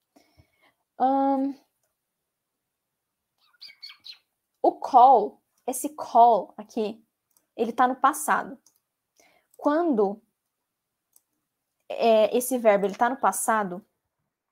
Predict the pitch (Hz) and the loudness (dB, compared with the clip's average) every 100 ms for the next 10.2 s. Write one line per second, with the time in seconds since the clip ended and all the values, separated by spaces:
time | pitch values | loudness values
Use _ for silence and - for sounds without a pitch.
0 | _ _ _ _ _ _ _ 294 294 285 | _ _ _ _ _ _ _ -2 2 2
1 | 302 349 277 214 196 196 240 220 233 247 | 2 0 4 4 4 -2 -4 -2 0 2
2 | 269 262 - 208 202 - 240 233 220 208 | 2 0 -4 -4 -4 -8 -8 -4 -2 -2
3 | 214 214 - 214 208 - 233 247 - - | -6 -6 -4 -4 -4 -6 -8 -4 -4 -4
4 | 226 247 247 294 202 208 - _ _ _ | -6 -8 -2 0 0 -2 -10 _ _ _
5 | _ _ - 247 262 294 277 277 320 320 | _ _ -2 -2 0 2 4 4 4 -2
6 | 226 220 196 202 220 - - _ _ _ | 4 4 4 -2 -12 -16 -20 _ _ _
7 | _ _ - 269 226 190 _ _ 233 226 | _ _ -2 0 0 -4 _ _ -4 0
8 | 254 277 269 254 262 240 214 202 247 247 | 2 0 0 0 0 2 2 0 2 2
9 | 247 233 247 269 285 320 311 - 220 202 | 4 4 4 -2 2 0 2 0 2 2
10 | 196 262 | 0 -8